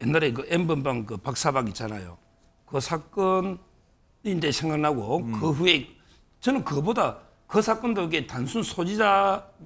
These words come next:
Speaker 1: 몇, 몇만 명 빼면요.
Speaker 2: 예.
Speaker 1: 직접 피해자를 한 육칠십 명 정도 있거든요.
Speaker 2: 음.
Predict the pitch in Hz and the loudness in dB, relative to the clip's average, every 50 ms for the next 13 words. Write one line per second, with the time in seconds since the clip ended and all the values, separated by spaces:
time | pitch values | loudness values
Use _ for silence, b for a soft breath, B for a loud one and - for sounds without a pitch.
0 | - _ - 147 160 180 190 190 208 - 160 - - 190 196 202 196 165 135 - | -20 _ -8 -4 -2 -2 0 -2 -2 -4 -4 -4 -2 0 0 0 0 -2 -4 -2
1 | 175 175 175 180 165 135 107 95 110 117 113 104 90 - - _ _ - - - | -4 -2 -2 -2 -2 -4 -6 -6 -4 -4 -2 -2 -4 -8 -12 _ _ -8 -6 -6
2 | 196 - 247 226 - - - 190 190 196 202 180 156 139 131 147 170 - - 233 | -4 0 0 0 0 2 0 0 0 2 0 0 0 -2 -2 -4 -6 -6 -6 -6
3 | 208 - 240 240 233 202 139 131 123 117 127 127 107 - 104 101 123 127 127 123 | -6 -2 -2 -2 -2 -2 -2 -4 -2 -2 -2 -4 -4 -6 -8 -6 -4 -2 -2 -2
4 | 123 127 120 117 107 95 | -2 -2 -4 -6 -8 -12